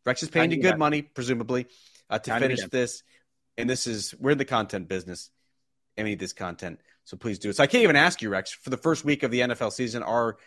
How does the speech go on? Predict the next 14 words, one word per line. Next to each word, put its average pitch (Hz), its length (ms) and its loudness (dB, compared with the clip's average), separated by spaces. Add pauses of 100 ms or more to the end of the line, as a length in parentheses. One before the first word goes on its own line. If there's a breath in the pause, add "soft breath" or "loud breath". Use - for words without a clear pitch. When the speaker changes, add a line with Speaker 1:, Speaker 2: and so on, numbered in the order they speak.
(120 soft breath)
Speaker 1:
fantasy 123 260 -2
football 139 440 2
draft 120 440 2 (540)
is 117 340 0
on 107 260 -2
Wednesday, 113 500 -4
<laughs> - 60 -20
despite - 280 -4
having 107 260 2
just 98 180 -10
two 120 120 -6
wide 101 160 0
receiver 90 280 -8
slots, 87 320 -14